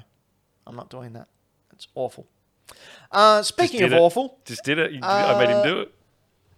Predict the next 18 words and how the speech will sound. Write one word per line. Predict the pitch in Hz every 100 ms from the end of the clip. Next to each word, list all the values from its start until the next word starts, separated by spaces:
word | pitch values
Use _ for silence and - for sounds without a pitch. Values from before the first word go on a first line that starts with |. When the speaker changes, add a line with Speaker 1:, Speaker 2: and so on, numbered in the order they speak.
| _ _ _ _
Speaker 1:
Super | - - - 320 302 262
Mario | 254 254 240 226 226
U | 208 170 165 254 247
S | 214 - -
A, | 180 196 160 131
or | 139
as | 143
we | 175 220
know | 175 143
it |
over | 139 135
here, | 131 147
Super | 147 220 233
Mario | 233 202 190 175
Brothers | 170 156 143 -
two. | - 180 175 143 - _ -
Speaker 2:
I'm | 160
confused. | 156 143 151 113 -